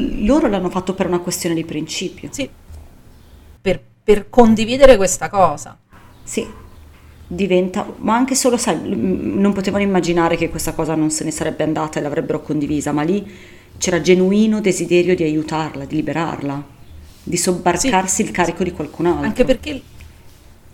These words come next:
Speaker 2: anche perché loro le tentano tutte prima
Speaker 1: Sì.
Speaker 2: di, eh, di arrivare a questo punto, nel senso, cioè, l'ultima, l'ultimo tentativo che fanno è quello famoso della piscina.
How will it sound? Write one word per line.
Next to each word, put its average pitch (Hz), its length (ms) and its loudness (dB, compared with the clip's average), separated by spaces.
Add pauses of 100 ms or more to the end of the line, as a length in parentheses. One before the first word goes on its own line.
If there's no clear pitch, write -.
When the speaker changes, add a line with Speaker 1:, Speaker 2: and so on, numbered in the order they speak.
(920)
Speaker 2:
anche 226 240 0
perché 185 560 0 (220)
loro 165 440 0 (380)
le 180 160 2
tentano 190 580 -6
tutte - 680 -8 (480)
prima 175 280 -10 (100)
Speaker 1:
Sì. - 320 -4
Speaker 2:
di, 151 320 -14 (380)
eh, 127 760 -18
di 175 140 0
arrivare 156 440 0
a - 60 -4
questo - 300 -14
punto, - 420 -20
nel - 100 -18
senso, 170 200 -10
cioè, 156 140 -8
l'ultima, 175 560 -6
l'ultimo 220 340 -6
tentativo 110 420 -6
che 131 80 0
fanno 143 300 -6
è - 60 -20
quello 151 160 -16
famoso 139 300 -18
della 131 200 -18
piscina. - 440 -18